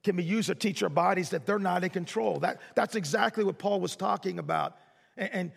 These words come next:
First Corinthians nine, verse twenty-seven, when he says this. Paul says, "Like an athlete, I punish my body, treating it roughly, training it to do what it should,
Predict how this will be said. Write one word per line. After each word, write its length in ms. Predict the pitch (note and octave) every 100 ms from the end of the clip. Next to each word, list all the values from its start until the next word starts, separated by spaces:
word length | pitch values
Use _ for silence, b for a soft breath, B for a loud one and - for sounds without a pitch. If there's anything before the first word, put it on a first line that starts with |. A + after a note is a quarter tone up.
| B
First 220 | A3 G#3+
Corinthians 320 | A3+ E3+ F#3 A#2+
nine, 180 | F#3+
verse 160 | F3 F3
twenty-seven, 680 | - F#3+ E3 A3 G3 C#3 C#3+
when 100 | E3
he 40 |
says 240 | - D3
this. 340 | D#3 E3 - - _ b b
Paul 120 | F#3+ F#3
says, 280 | F#3+ D#3+ - B
"Like 200 | G#3 F#3+
an 120 | F#3+ C4
athlete, 680 | A#3+ C4+ B3+ B3+ F#3+ F#3+ F#3 -
I 140 | F3
punish 540 | - - A3+ A#3+ -
my 160 | F#3+ F#3
body, 520 | D3 F#3 F#3+ C3 A2 - _ _ _ _ _ _ _ _ _ _ _ _ _
treating 420 | - A#3+ B3+ B3
it 160 | A3 -
roughly, 600 | C4 - - F3+ E3 F3+ - b b
training 520 | - A3+ B3+ B3+ B3
it 160 | B3 A3+
to 80 |
do 360 | E3 F3+ A3+ A3
what 180 | G3+ G3
it 140 | F3+
should, 560 | - - C4+ E3 D3+